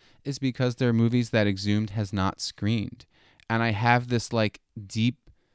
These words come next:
suspicion that they're coming. And this was a year that a lot of these movies, like, uh, there's so many movies that I haven't seen that were on this list that we're gonna k-,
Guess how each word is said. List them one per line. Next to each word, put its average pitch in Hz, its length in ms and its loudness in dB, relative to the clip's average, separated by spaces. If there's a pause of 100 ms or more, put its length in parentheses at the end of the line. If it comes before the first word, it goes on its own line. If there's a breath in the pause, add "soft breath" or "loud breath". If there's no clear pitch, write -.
(280)
suspicion 110 800 -2
that 92 240 -2
they're 101 220 0
coming. 95 460 -4 (580 soft breath)
And 117 320 4
this 139 300 0
was 170 200 2
a 151 60 2
year 107 560 0 (480 soft breath)
that 113 200 0
a 123 80 0
lot 147 280 2
of 175 120 0
these 147 260 2
movies, 143 600 0 (400 soft breath)
like, 127 220 -2
uh, - 140 -10
there's 185 200 -2
so 254 120 4
many 220 140 4
movies 175 180 0
that 151 100 0
I 127 40 2
haven't 143 440 0
seen 127 440 2
that 101 120 0
were 101 180 -2
on 139 220 2
this 127 220 -2
list 117 280 -2
that - 100 -2
we're 110 120 -4
gonna 104 240 0
k-, - 160 -18